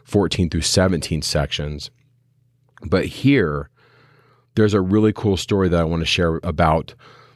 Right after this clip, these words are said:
the eighteen thirty-three violence. So Newell Knight, he's married to this gal named Sally Knight. And in the midst of this violence, Newell Knight saves a man from death. That's kind of a big deal in church history.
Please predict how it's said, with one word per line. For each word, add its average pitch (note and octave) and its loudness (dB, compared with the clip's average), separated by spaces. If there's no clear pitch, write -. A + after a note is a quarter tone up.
the - 0
eighteen F#2+ 0
thirty-three F2 0
violence. D2 -4
So F2+ 0
Newell A#2+ 4
Knight, G#2 2
he's B2 0
married D#2+ 0
to G#2+ 0
this F#2 2
gal F2+ 2
named F2 0
Sally E2+ 0
Knight. D2 -8
And G2+ 0
in G2+ 4
the G2 4
midst A#2 2
of A2 0
this F2+ 2
violence, E2+ 0
Newell G#2+ 4
Knight F#2+ 0
saves G2+ 2
a F#2+ 2
man F2+ 2
from E2+ -2
death. D2+ -2
That's - -8
kind F#2 -2
of E2 -4
a E2+ 0
big D#2+ -4
deal E2 -2
in E2 -6
church - -8
history. F2 -2